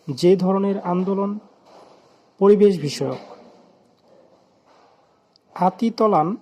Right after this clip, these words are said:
ও সান্তা মারিয়া সক্রিয় আগ্নেয়গিরি অবস্থিত গুয়েতেমালায়। দিল্লি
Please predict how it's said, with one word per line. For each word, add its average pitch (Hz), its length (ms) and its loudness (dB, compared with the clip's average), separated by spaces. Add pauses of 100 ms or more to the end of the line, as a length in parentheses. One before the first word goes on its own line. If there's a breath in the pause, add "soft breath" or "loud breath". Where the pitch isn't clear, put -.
ও 160 200 0
সান্তা 185 500 -4
মারিয়া 208 380 -2
সক্রিয় 196 580 -6
আগ্নেয়গিরি 170 720 -4 (160)
অবস্থিত 160 580 -6 (280)
গুয়েতেমালায়। 165 640 -2 (1200 soft breath)
দিল্লি 180 600 0